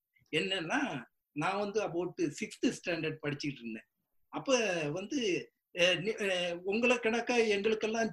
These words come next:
ஜிம்முக்கு போகணும், அதெல்லாம், I am born from the small village and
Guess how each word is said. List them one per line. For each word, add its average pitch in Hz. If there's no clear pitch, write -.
ஜிம்முக்கு 214
போகணும், 196
அதெல்லாம், 196
I 190
am 233
born 233
from 220
the 214
small 214
village 202
and 180